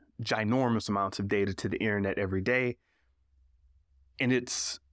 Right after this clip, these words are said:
just feeding into the system. So now the systems are actually learning. So yes, you've got a fundamental difference of scale. You've got the fact that they're learning.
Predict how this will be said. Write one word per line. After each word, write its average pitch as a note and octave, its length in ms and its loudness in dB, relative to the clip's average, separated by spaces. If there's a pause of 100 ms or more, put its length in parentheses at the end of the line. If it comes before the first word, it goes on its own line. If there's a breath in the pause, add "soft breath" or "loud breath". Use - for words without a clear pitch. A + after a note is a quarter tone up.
(120)
just A#2+ 240 -2
feeding B2 380 2
into G#2+ 240 0
the G2+ 120 0
system. - 520 -4 (400)
So - 100 0
now E3+ 180 4
the E3 120 0
systems C3+ 380 0
are A2+ 240 2
actually A2 640 0 (540)
learning. G2 440 -2 (1500)
So - 120 0
yes, G2+ 280 0
you've G#2 80 2
got A#2 120 4
a G2+ 40 -2
fundamental F3+ 400 2
difference D3 300 -2
of - 100 0
scale. G2+ 480 2 (440)
You've A2+ 180 2
got A#2 260 2 (260)
the G#2+ 100 -6
fact C#3+ 260 -2
that C3 100 -4
they're G#2 160 2
learning. G2+ 480 0